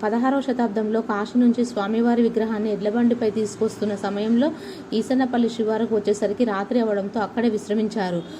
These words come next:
కొంత సమయం తర్వాత భారీ శబ్దం వచ్చి బండి విరిగిపోయి స్వామివారి విగ్రహం నిటారుగా నిలబడింది.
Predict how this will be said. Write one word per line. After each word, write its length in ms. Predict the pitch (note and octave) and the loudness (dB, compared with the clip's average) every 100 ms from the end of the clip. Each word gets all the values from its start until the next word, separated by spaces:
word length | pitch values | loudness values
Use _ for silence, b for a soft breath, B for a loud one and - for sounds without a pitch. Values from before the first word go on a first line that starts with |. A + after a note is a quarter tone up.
| B B | B B
కొంత 200 | A3 A#3 | -2 0
సమయం 400 | A#3 A3 A#3 C4+ | 0 0 0 0
తర్వాత 400 | B3+ A#3 A3 A3 | 0 0 -2 -2
భారీ 340 | G#3+ G3+ G#3 | 0 0 0
శబ్దం 360 | A#3+ A#3 G3 A#3 | 0 -2 0 0
వచ్చి 260 | G#3+ - A#3 | 0 -2 -2
బండి 280 | G3 G#3+ | 0 -2
విరిగిపోయి 540 | A3+ G#3+ G#3 A3+ A3+ A#3 | 0 0 0 0 2 2
స్వామివారి 500 | A#3 G3+ A3 A#3 A#3 | 0 -4 -2 0 0
విగ్రహం 340 | G3+ A3 A#3+ | 0 0 2
నిటారుగా 380 | A3+ A#3 A3+ A#3+ | 2 2 0 2
నిలబడింది. 600 | A#3+ G#3+ G3+ G3+ G3 F3 | 2 2 0 0 -2 -4